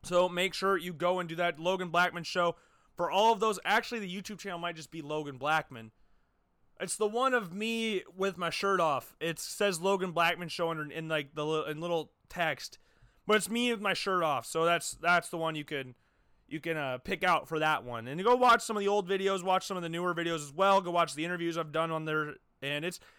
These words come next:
it's a grand, jolly old time on the Logan Blackman Show YouTube channel. So I hope you all enjoy that.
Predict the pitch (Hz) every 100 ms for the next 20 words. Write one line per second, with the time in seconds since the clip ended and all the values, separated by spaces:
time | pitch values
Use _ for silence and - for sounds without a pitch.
0 | _ 311 349 247 294 294 226 240 254 247
1 | 240 226 202 208 196 180 165 170 165 156
2 | 175 165 151 165 156 - _ _ - 190
3 | - 175 147 165 160 160 170 175 185 180
4 | - _ - 180 180 175 170 160 165 135
5 | 160 143 123 107